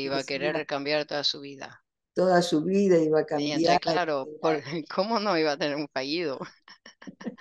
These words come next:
Speaker 2: Con toda tanta fantasía, ¿no?
Speaker 1: Así
Speaker 2: Mm.
Speaker 1: es, así es.
Speaker 2: Mm.
Speaker 1: Bueno.
Speaker 2: Así que hay que dejar lugar a la espera. Mira, yo tengo mi ejercicio.
Speaker 1: Ah, muy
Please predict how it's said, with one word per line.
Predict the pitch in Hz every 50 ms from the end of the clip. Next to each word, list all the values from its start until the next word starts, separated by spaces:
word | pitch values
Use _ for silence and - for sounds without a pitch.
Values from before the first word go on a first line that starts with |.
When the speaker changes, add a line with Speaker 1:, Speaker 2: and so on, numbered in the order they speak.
| - - - - - - - - _ - _ _
Speaker 2:
Con | - 180 170 160 165
toda | 165 175 170 180 185 185 170 151
tanta | - - 156 147 143 - - 160
fantasía, | - - 160 151 160 - 151 156 156 - - 175 170 160 143 139 143 139
¿no? | 139 180 220 240 247 _ _ _ _ _ _ _ _ _ _ _ _ _ _ _ _ _ -
Speaker 1:
Así | - 143 139 139 - - 147 139 135
Speaker 2:
Mm. |
Speaker 1:
es, | 127 123 123 123 - _ _ _ _ _ _ _
así | - - - - - - - -
es. | - - _ _ _ _ _ _ _ _ _ _ _ _ _ _ _ _ _
Speaker 2:
Mm. | 156 151 143
Speaker 1:
Bueno. | 185 175 160 147 139 139 139 135 143 139 - _ _ _ _ _ _ _ _ - - - _ _ _ _ _ -
Speaker 2:
Así | 165 160 151
que | - 160 151 147 143 143 147 151 131 127 143 165 - _
hay | 160 151 147
que | 156 143
dejar | 139 143 156 139 143
lugar | 147 147 139 143 147 151
a | 151 139
la | 131 127
espera. | 131 - - - 135 123 113 127 - - 120 - _ _ _ _ -
Mira, | 165 165 160 151 143 139 151 175 - _ _ -
yo | 156 151 180 180 180
tengo | - 180 185 185 185 190 208 208 - _ _ -
mi | 170 165 165 175 185 196 208 - _
ejercicio. | - 165 156 - 143 151 - - - 165 175 - - - - 180 185 190 202 - _ _ _ _ _ -
Speaker 1:
Ah, | 143 160 180 196 214 220 220
muy | 165 175 180 185 185